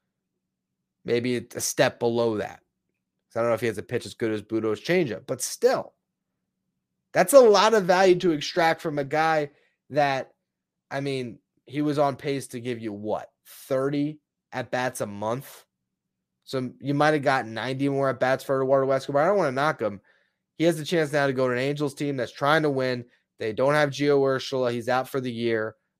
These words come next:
Um, that necessitated them to be canvassing the market. They call up their old G M, Billy Epler, and he gets a deal done here.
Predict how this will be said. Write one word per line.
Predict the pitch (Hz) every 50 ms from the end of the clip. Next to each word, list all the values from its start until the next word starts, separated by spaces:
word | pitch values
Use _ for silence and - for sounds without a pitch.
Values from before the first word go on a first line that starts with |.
| _ -
Um, | - - 95 92
that | 104 113 110 113
necessitated | 117 117 - - - 135 131 - - 139 127 - 143 135 135 127
them | 131 131 123
to | - 127
be | 107 117 113 98
canvassing | - - - 123 127 123 131 123 - 131 120
the | 120 117
market. | 120 127 131 131 - 139 113
They | 95 104 101
call | - - - 131 131 131 131
up | 131 123 -
their | - 123 123
old | 123 131 127 -
G | - - 147 127 127
M, | 131 127 120
Billy | 107 123 120 120 120 123
Epler, | 127 123 123 - 127 131 127 123 123 _ _ _ _ _ _ _ _ _ _ -
and | - 127 123 120 120 117 110 95 - _ _
he | _ - 127
gets | 131 170 175 170
a | 175
deal | 151 170 170 160
done | 151 143 123 123
here. | 120 127 120 117 113 110 104